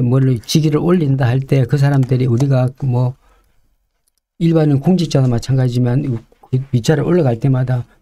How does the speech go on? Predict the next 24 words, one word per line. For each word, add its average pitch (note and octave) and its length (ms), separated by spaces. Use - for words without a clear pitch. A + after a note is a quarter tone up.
맞춰야 D3 320
되네 B2+ 260
이런 C3+ 200
것들 C3+ 260
아직 C#3 260
관행으로 C3+ 540
있다고 C#3+ 320
알고 A2+ 220
있는데 A2+ 300
저 B2 140
뇌피셜입니다만. A#2 1160
근데 C3 480
관자리 D3+ 520
이렇게 C3 200
하면 A2 140
몇십억씩 C3 520
내야 C#3+ 160
되잖아, A#2+ 300
몇십억씩. A2+ 920
그 C3+ 120
돈을 C3+ 260
다 G#2+ 200
어떡하려 C#3 420
그래. A2 460